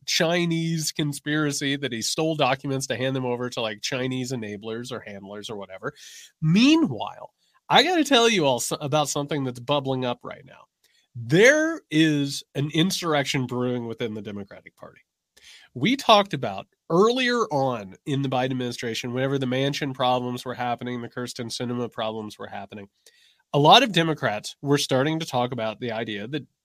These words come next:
Joe Biden should not run for re-election in twenty twenty-four.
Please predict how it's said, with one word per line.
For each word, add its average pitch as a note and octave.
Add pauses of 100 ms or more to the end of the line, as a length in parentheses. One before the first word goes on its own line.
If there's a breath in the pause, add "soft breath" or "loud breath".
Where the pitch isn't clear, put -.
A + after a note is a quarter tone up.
Joe B2+
Biden B2+
should D3+
not C#3
run A2
for D3
re-election A#2
in C3
twenty G#2
twenty-four. C#3